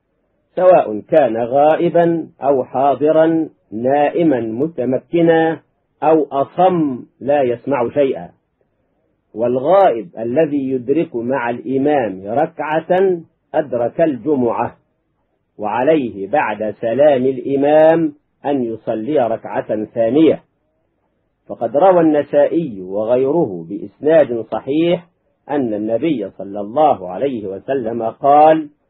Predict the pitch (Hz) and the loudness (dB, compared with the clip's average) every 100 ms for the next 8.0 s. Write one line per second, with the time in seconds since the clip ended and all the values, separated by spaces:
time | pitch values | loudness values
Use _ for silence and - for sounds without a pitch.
0 | _ _ _ - 123 156 143 117 117 127 | _ _ _ -6 -2 0 0 -6 -4 0
1 | 156 156 90 104 107 120 113 151 - 90 | 0 0 -8 -8 -8 -6 -4 -4 -4 -10
2 | 90 95 98 - 117 147 139 123 139 127 | -8 -10 -10 -4 0 4 2 2 -6 -8
3 | 113 170 170 156 175 170 _ _ _ - | -4 -2 0 0 -2 -4 _ _ _ -8
4 | 117 117 120 165 190 143 110 - 110 143 | -4 -4 0 0 2 0 -4 -10 -2 0
5 | 151 113 110 113 - 180 175 165 170 175 | 0 -2 0 -2 0 -2 0 0 4 6
6 | 175 175 175 _ _ _ - 107 107 - | 6 4 2 _ _ _ -12 -8 -10 -8
7 | - 160 135 131 156 165 160 156 120 82 | 0 2 2 -2 -2 2 4 4 4 -4